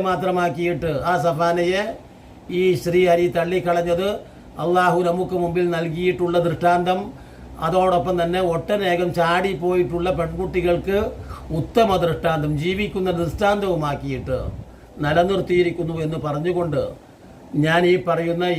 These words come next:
എ മുതൽ സെഡ് വരെയുള്ള ഒരു തുടർ വീഡിയോ സഫാനയുടെ സംഭവങ്ങളെക്കുറിച്ച് നിങ്ങൾക്ക് മുമ്പിൽ, പ്രേക്ഷകർക്ക് മുമ്പിൽ അവതരിപ്പിക്കാൻ ഉദ്ദേശിക്കുന്നു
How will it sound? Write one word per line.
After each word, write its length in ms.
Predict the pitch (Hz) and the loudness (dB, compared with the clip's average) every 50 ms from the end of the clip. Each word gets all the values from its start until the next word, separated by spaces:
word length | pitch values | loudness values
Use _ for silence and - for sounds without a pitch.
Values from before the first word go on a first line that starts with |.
| 156 160 175 | 0 0 0
എ 20 | 185 180 170 | 0 -2 -2
മുതൽ 200 | 170 160 180 175 151 156 | -2 -2 -2 -2 0 -2
സെഡ് 240 | 160 156 156 190 202 190 | -2 -2 0 0 0 2
വരെയുള്ള 440 | 185 175 170 170 165 156 156 151 160 175 - 247 - - - - - - - - - - - - 160 | 2 4 2 2 2 0 0 2 2 2 2 0 -4 -10 -18 -20 -20 -20 -20 -20 -20 -20 -12 -8 -6
ഒരു 120 | 160 160 - - | -4 -4 -4 -4
തുടർ 240 | 156 165 180 190 196 185 175 | -2 0 0 0 2 2 2
വീഡിയോ 340 | 175 175 165 165 170 180 180 170 151 | 2 2 2 2 2 2 2 2 0
സഫാനയുടെ 600 | 156 131 127 151 165 170 175 180 180 170 165 180 175 156 | 0 -2 0 0 2 2 2 2 2 0 0 0 0 -2
സംഭവങ്ങളെക്കുറിച്ച് 920 | 151 151 156 180 185 190 185 190 185 180 170 - 175 160 143 - 175 180 190 214 - - - - - - - - - - 135 156 | -2 -2 -2 0 0 0 2 2 0 0 0 -2 -4 -4 -2 0 0 0 0 0 -4 -8 -14 -20 -20 -20 -20 -16 -8 -4 -4 0
നിങ്ങൾക്ക് 380 | 165 170 180 175 175 175 180 175 165 | 2 2 4 4 2 2 0 -2 -2
മുമ്പിൽ, 240 | 160 160 165 180 175 175 | -2 0 0 0 0 0
പ്രേക്ഷകർക്ക് 560 | 170 160 160 156 127 180 175 175 170 175 180 170 165 | 0 0 0 0 0 0 2 2 2 0 0 -2 -2
മുമ്പിൽ 260 | 160 156 170 180 190 202 196 - - - - - - 135 139 | 0 0 2 2 0 0 -4 -8 -14 -20 -18 -10 -4 -2 0
അവതരിപ്പിക്കാൻ 720 | 151 165 170 165 175 175 156 127 175 165 - 175 175 175 160 151 | 0 2 2 2 2 0 0 0 -2 0 2 2 2 2 2 -2
ഉദ്ദേശിക്കുന്നു 680 | 143 139 175 175 170 170 170 - 175 170 170 180 185 | -2 0 2 2 2 0 -2 -4 -4 -2 -2 -2 -2